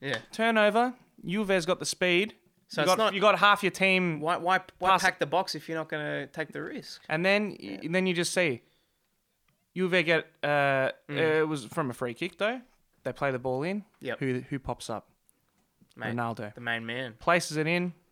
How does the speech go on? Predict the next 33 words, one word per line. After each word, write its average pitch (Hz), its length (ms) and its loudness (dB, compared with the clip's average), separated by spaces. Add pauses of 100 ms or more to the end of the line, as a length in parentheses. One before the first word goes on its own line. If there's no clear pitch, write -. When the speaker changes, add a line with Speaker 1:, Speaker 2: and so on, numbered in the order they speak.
(120)
Speaker 2:
you 135 80 -4
know. 151 160 -4 (760)
Really, 196 520 2 (180)
Speaker 1:
Mm-hmm. 123 200 -12 (120)
Speaker 2:
Juve 165 380 2
could 151 160 -2
have 120 180 0 (680)
really 131 640 0 (500)
done 123 180 -4
some 120 200 -8
damage 117 340 -8
in 120 80 -8
this 117 140 -10
game. 165 320 -6 (180)
Speaker 1:
Yep. - 180 -20 (280)
Speaker 2:
Ended 170 240 0
up 143 100 0
only 135 160 -2
being 123 220 -4
two 131 160 -6
nil, 123 380 -6
but 131 260 2 (600)
Spal 180 580 2 (120)
Speaker 1:
Went 139 160 -2
easy 135 240 -2
on 120 140 -4
him. 104 120 -14 (300)
Speaker 2:
kinda, 247 380 2 (280)
they, 160 120 -2 (100)
they, 165 140 0
they 180 160 0
need 220 240 0
to 143 400 2